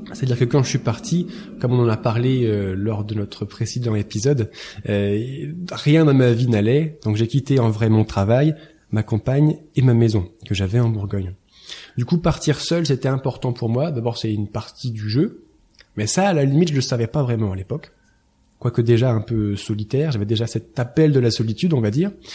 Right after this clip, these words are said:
Et, euh, j'avais un peu une, une overdose, en fait, on va dire, des, des relations humaines normées par notre monde.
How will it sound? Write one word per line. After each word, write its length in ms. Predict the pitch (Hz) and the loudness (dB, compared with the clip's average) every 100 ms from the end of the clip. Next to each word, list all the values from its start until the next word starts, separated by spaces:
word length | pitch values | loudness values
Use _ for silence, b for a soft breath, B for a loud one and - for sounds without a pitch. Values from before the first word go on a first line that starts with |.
| B B B B B | B B B B B
Et, 320 | 185 202 214 151 | 0 2 2 2
euh, 560 | 131 120 117 117 117 120 110 | 4 4 4 4 2 -2 -2
j'avais 220 | 123 127 | 0 2
un 80 | 139 | 2
peu 240 | 165 165 | 4 4
une, 580 | 151 123 107 101 98 95 - B B B | 6 6 4 4 2 -2 -6 B B B
une 140 | 131 | 6
overdose, 600 | 156 147 147 131 151 180 | 6 6 4 6 6 6
en 80 | 139 | 4
fait, 220 | 123 151 | 2 2
on 60 | 123 | 2
va 120 | 104 | 0
dire, 300 | 110 139 170 - B B B B | 2 2 2 0 B B B B
des, 140 | 120 | 0
des 100 | 120 | 4
relations 580 | 123 139 139 131 - 156 | 4 4 2 0 4 4
humaines 520 | 123 127 127 147 165 - | 6 6 6 6 4 2
normées 420 | 127 131 123 156 | 4 4 4 4
par 140 | 131 | 4
notre 280 | 127 135 - | 0 2 2
monde. 300 | 127 110 98 | 4 4 0